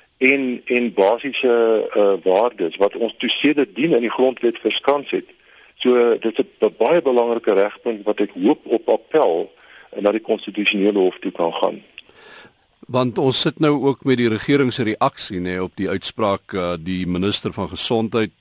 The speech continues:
Speaker 2: uh, Aaron Motsoaledi, uh, wat aan, reeds aangedui het dat hulle enige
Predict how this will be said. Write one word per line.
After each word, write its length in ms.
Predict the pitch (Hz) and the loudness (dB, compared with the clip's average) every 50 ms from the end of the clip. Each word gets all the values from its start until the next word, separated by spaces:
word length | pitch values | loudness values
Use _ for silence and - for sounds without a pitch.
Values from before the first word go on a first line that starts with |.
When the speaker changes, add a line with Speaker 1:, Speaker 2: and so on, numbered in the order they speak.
| _ _ | _ _
Speaker 2:
uh, 120 | 82 80 71 - | -6 -6 -6 -4
Aaron 280 | - 87 90 95 95 92 | -4 -4 -4 -2 -2 -2
Motsoaledi, 720 | 90 85 - - 92 85 82 92 98 107 107 117 113 101 - - - - - - - - - _ _ _ 80 - - | -4 -4 -6 -8 -8 -6 -4 0 0 0 2 0 -2 -2 -6 -14 -20 -20 -20 -20 -20 -20 -20 _ _ _ -16 -10 -8
uh, 240 | 87 92 92 92 90 80 76 _ | -4 -4 -2 -2 -4 -6 -10 _
wat 440 | - 82 92 90 98 95 90 - - | -18 -16 -8 -6 -6 -6 -6 -6 -4
aan, 180 | - 113 120 - - - | -4 -4 -4 -4 -10 -8
reeds 340 | 110 107 101 113 139 135 - | -6 -2 0 0 0 0 0
aangedui 340 | 117 110 113 107 113 107 104 | -2 -2 -2 -2 0 0 0
het 100 | 101 85 | 0 0
dat 140 | 104 95 - | -2 -4 -4
hulle 220 | 101 90 101 107 | -4 -2 -2 -2
enige 540 | 107 110 107 117 110 - 120 110 98 85 | -2 0 -2 -2 -2 0 0 0 0 0